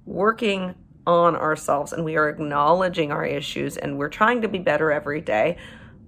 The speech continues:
I'm never gonna be perfect. I don't desire that. What I do desire is to live a life where I'm constantly growing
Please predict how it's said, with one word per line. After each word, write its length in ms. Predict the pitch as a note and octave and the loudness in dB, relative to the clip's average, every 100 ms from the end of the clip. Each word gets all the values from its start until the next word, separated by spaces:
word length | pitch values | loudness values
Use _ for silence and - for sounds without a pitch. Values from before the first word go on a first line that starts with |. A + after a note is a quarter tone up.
| - | -2
I'm 160 | G3+ A#3+ | 2 4
never 200 | B3 A#3+ | 4 2
gonna 160 | A3+ G3+ | 0 -2
be 100 | G3 | -2
perfect. 340 | F3+ E3+ - | 0 0 0
I 80 | F3+ | 0
don't 220 | G3+ G#3 | 0 -2
desire 720 | G#3 F3 - - E3+ F3 - - | -2 0 2 2 2 0 -2 -2
that. 280 | G2+ A#2+ - | 2 2 2
What 140 | D3+ | 2
I 100 | D3+ | 0
do 380 | D3 E3+ F#3+ G#3 | -2 -4 -2 -2
desire 640 | F3+ D#3+ D3 C#3 D3+ D#3 C#3+ | -2 -2 -2 -2 -4 -6 -6
is 540 | - D#3 D3 D3 - | -4 -4 -4 -10 -16
to 480 | - - D#3 D3+ C#3+ - - - - - - - - - - | -16 -10 -6 -6 -6 -12 -20 -20 -20 -20 -20 -20 -20 -20 -12
live 260 | E3 F3 E3+ | 2 6 6
a 60 | D#3+ | 6
life 260 | D3 D3 | 2 2
where 100 | D3+ | 2
I'm 100 | C#3+ | 2
constantly 560 | C#3 - D3+ - - - | 0 -2 -4 -4 -6 -6
growing 640 | - G3+ G3+ F#3+ F#3 G3+ | -4 0 2 0 -4 -8